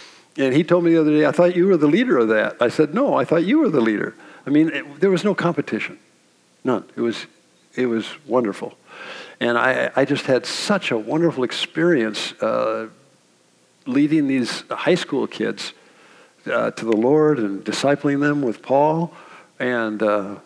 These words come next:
oh, it was wonderful. We had a young lady working with us, and, and the club was really successful. This is great. And, um, then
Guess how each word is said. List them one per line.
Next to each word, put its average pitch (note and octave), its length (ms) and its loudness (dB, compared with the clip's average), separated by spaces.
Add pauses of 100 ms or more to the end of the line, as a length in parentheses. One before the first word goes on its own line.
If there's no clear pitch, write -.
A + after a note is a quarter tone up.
oh, C#3 280 0
it A#2 60 -2
was A2 140 -6
wonderful. C#3 340 0
We A2 120 2
had A2 100 2
a A2 40 -4
young A#2 200 0
lady B2 240 2
working B2+ 360 -2
with B2 140 -4
us, C#3 300 -2
and, A2+ 320 -8
and A2 320 -8
the G2+ 80 -6
club C3+ 300 -4
was G#2+ 200 -6
really C3+ 300 0
successful. A#2 600 -6
This - 340 -6
is G#2+ 100 -8
great. A#2 260 -6 (600)
And, A#2 320 -6 (760)
um, B2 360 -4 (1120)
then C3+ 280 0